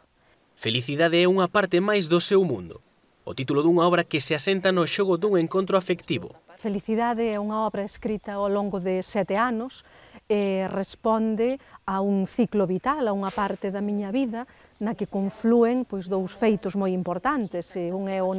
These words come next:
Speaker 2: a concepción e nacemento da miña filla, e a enfermidade e morte do meu pai.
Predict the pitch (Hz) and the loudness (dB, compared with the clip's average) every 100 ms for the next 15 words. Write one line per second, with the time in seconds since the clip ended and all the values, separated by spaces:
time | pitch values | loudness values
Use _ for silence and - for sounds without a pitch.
0 | 196 - 180 202 185 185 - 240 254 226 | -6 -6 -4 -4 -4 -6 -4 0 0 -2
1 | 196 - 196 202 196 196 196 202 208 214 | -6 -8 -8 -8 -8 -8 -6 -6 -6 -8
2 | - 262 226 269 - _ _ - _ _ | -4 -2 -2 -6 -12 _ _ -20 _ _
3 | 208 220 233 262 _ _ - 208 196 220 | -4 0 -2 -4 _ _ -6 -6 -4 -4
4 | 185 190 190 220 220 247 214 196 214 214 | -2 -2 0 0 0 0 0 2 0 0
5 | 202 180 175 165 165 175 165 165 | -2 -4 -4 -6 -6 -6 -6 -8